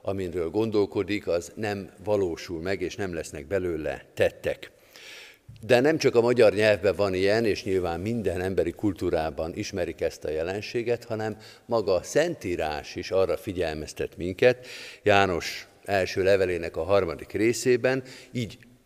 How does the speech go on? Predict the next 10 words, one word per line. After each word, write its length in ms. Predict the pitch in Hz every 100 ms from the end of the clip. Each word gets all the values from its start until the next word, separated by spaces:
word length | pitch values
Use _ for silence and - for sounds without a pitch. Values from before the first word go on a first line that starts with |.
| _
bíztatja, 720 | 107 101 151 - 113 98 -
így 140 | 95 92
figyelmezteti, 1000 | - 120 104 90 87 - 98 - 110 98
így 160 | 90 - - -
fegyelmezi 800 | - 139 123 104 87 82 78 78
a 100 | 69
keresztényeket 800 | - 95 90 - 82 73 80 -
a 60 | -
Szentírás: 720 | 107 113 117 98 82 76 - - - - -
"Testvéreim, 800 | - 127 - 117 104 95 90 80